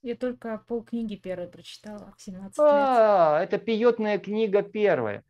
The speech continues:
Speaker 2: Надо начинать с третьей книги «Путешествие в Икслан». Не надо читать первую и вторую. Надо читать сначала третью, а потом первую, вторую и все остальные. А так будет иначе, действительно, будешь ты думать: «Боже мой, это кошмар». Книга для наркоманов.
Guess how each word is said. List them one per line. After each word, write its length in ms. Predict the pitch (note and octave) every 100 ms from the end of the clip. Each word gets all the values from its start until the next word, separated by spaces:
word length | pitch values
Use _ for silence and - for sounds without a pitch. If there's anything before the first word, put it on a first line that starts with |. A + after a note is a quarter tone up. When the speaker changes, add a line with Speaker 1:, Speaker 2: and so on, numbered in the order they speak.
| _
Speaker 2:
Надо 200 | F#3 G#3+
начинать 420 | A3 G3+ G3 G3 G3
с 60 |
третьей 340 | D#3 D3+ D3+ C#3+
книги 240 | C#3+ A2+
«Путешествие 600 | C3+ C3 C#3+ E3+ E3 D#3+
в 80 | D3+
Икслан». 440 | C#3+ - A2 - - _ _ _ -
Не 100 | G3+
надо 280 | E3+ D#3 E3
читать 420 | F#3+ F3+ D#3+ F3
первую 340 | E3 C3 B2
и 40 | A#2
вторую. 420 | - A#2+ A2 G2+
Надо 200 | D3 G3
читать 280 | G3+ G3 F3
сначала 400 | F3+ F3 F3 D#3
третью, 460 | G#3+ C4 C4 - -
а 40 |
потом 260 | - C3+ A#2+
первую, 280 | B3 A3+ E3
вторую 340 | C3+ C#3 F3
и 40 | G#2+
все 180 | -
остальные. 340 | B2+ - F2+ - _ _ _ _ _
А 160 | - F#3
так 280 | A3 F#3 D#3+
будет 320 | E3+ E3 E3
иначе, 340 | D3+ C#3+ D3+
действительно, 640 | C#3 D3 - A#2 B2+ A2+ A2+
будешь 340 | B2 G#2+ -
ты 80 | -
думать: 280 | G2+ G#2+ G2+
«Боже 680 | G#2 C3+ G#3+ B3+ A3+ F#3+ F#3
мой, 380 | D#3+ G#2+ G2+ -
это 300 | - _ -
кошмар». 400 | _ _ _ - _ _ _ _ _
Книга 360 | F3 B3 A#3
для 140 | G#3 F3+
наркоманов. 580 | D3 B2+ A2+ F#2 F#2+